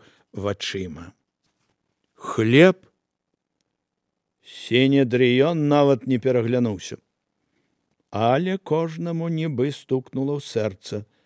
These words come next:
Гэтыя дні, суд над мышамі, збіццё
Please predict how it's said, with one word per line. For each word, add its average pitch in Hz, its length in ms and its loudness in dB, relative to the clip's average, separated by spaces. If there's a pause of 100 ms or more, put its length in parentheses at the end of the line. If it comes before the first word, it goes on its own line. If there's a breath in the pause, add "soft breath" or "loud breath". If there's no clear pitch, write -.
(420)
Гэтыя 110 460 -2
дні, 127 640 0 (240)
суд 127 400 -4
над 117 320 -2
мышамі, 127 640 -2
збіццё 98 560 -4